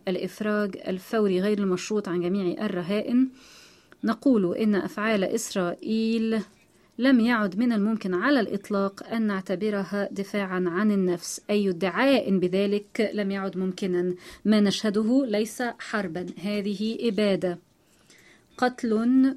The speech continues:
متعمد ومنتظم ونزوح مستمر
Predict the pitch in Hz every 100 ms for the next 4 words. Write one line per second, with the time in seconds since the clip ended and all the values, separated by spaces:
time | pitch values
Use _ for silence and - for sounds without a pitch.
0 | - 208 254 262 208 185 208 202 196 214
1 | 196 220 247 254 240 233 233 220 240 208
2 | 185 175 180 - 190 202 196 - 202 208
3 | 220 254 240 220 262 - 226 196 180 175